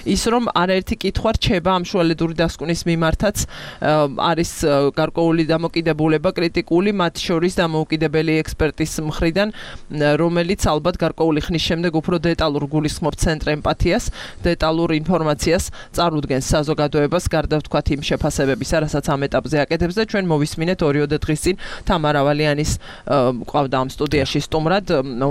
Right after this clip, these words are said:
მოსაზრებები ასევე, ა, ამ შუალედურ დასკვნასთან დაკავშირებით. ვანოუჩა, ა, თქვენ, ა, ბრძანდებოდით, ა, ხო, როგორც ჩანს, ღიად რჩება ჯერჯერობით თქვენი მონაწილეობის საკითხი, გუშინ ესე ითქვა, ა,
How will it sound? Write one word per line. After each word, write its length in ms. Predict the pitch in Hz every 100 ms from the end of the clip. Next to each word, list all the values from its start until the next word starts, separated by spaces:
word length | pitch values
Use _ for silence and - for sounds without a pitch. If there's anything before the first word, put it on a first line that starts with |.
| 139
მოსაზრებები 760 | 143 147 160 143 139 95 139 160
ასევე, 380 | 139 160 147
ა, 720 | 185 - - - - 120 156 -
ამ 180 | 165 165
შუალედურ 440 | 185 160 151 175
დასკვნასთან 600 | 165 156 151 147 - 175
დაკავშირებით. 760 | 160 143 147 - 143 120 98 - - - - -
ვანოუჩა, 580 | 190 240 277 233 220 135
ა, 240 | - 147 147
თქვენ, 400 | - - 262 240
ა, 140 | 208 170
ბრძანდებოდით, 960 | 160 180 185 185 185 185 180 226 233 - -
ა, 380 | 175 156 151 - - -
ხო, 140 | 214
როგორც 320 | 180 220 254
ჩანს, 220 | - 262 175
ღიად 320 | 208 220 196
რჩება 380 | 196 - 131 139
ჯერჯერობით 520 | 160 160 175 147 147
თქვენი 280 | - 190 180
მონაწილეობის 760 | 170 165 160 165 160 147 165 -
საკითხი, 500 | 170 160 160 - 208
გუშინ 340 | 180 - 185
ესე 240 | 165 - 151
ითქვა, 320 | 139 - 139
ა, 400 | 123 123 127